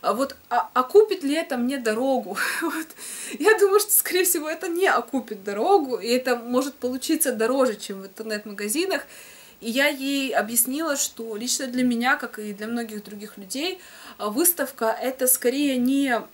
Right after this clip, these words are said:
м, шанс что-то купить. Да, в том числе, если тебе что-то понравилось, если на выставке хорошие цены, ты можешь, конечно, купить, и многие девочки,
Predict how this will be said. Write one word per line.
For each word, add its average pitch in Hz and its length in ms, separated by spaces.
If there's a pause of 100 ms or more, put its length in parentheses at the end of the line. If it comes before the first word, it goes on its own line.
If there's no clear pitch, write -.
(140)
м, 208 220
шанс 453 580
что-то - 340
купить. - 600 (400)
Да, 220 200
в - 80
том 415 180
числе, 285 300
если 233 200
тебе 214 200
что-то 294 280
понравилось, 254 680
если 233 300
на 226 120
выставке 285 420
хорошие 208 480
цены, 330 460
ты - 140
можешь, 262 380
конечно, 208 460
купить, 233 460
и 214 40
многие 220 360
девочки, 220 540